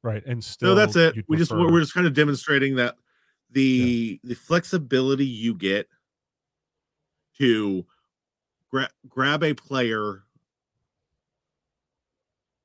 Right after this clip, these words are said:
Speaker 2: grab a player that maybe you would have been too nervous to grab
Speaker 1: Right.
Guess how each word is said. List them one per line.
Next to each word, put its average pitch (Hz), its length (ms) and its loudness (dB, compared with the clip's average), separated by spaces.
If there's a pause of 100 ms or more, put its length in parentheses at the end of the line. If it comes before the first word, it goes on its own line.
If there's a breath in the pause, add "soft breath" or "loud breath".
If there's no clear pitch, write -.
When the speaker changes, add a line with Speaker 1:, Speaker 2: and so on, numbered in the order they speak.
(240)
Speaker 2:
grab 160 200 0
a 185 60 -2
player 165 260 0
that 120 160 -4
maybe 117 280 -2
you 117 160 -2
would 113 140 -2
have 101 120 -6
been 92 200 -6
too 110 280 -10
nervous 95 480 -8
to 101 160 -12
grab 90 360 -8
Speaker 1:
Right. - 40 -20